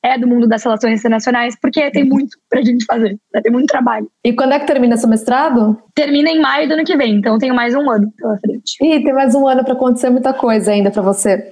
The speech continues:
Speaker 2: <laughs>
Speaker 1: Tem muita coisa, né? E é, e é louco, porque é esse espaço de oportunidades infinitas, né? No espaço de Harvard
Speaker 2: Sim.
Speaker 1: ali, é surreal. Todo dia são ofertas
Speaker 2: Imagina.
Speaker 1: pra ouvir o, o ex-presidente da Colômbia tá ali pra falar com a aula,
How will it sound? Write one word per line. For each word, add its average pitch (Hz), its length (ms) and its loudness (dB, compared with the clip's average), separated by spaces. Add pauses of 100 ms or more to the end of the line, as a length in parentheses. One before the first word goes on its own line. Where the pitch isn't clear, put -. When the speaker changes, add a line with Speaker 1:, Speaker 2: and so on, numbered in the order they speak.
(160)
Speaker 2:
<laughs> 302 1300 -2
Speaker 1:
Tem 277 140 0
muita 247 280 0
coisa, 233 360 0
né? 220 160 2
E 233 80 2
é, 254 240 0
e 262 40 0
é 262 80 0
louco, 302 320 -2
porque 220 160 -4
é 240 80 0
esse 277 120 -6
espaço 285 420 -4
de 247 100 2
oportunidades 302 600 -2
infinitas, 330 640 -2
né? 240 80 2
No 247 80 0
espaço 254 340 -4
de 254 100 2
Harvard 240 420 0
Speaker 2:
Sim. 196 60 2
Speaker 1:
ali, 226 380 0 (240)
é 269 60 -4
surreal. 247 560 -2
Todo 294 240 0
dia 285 160 2
são 285 400 -2 (280)
ofertas 320 460 0
Speaker 2:
Imagina. 254 60 2
Speaker 1:
pra 277 160 2
ouvir 285 300 0
o, 262 300 0 (220)
o 277 120 0
ex-presidente 277 500 -2
da 285 100 -2
Colômbia 277 380 0
tá 294 80 -2
ali 262 120 0
pra 269 120 -4
falar 254 240 -2
com 254 120 0
a 240 60 0
aula, 269 540 0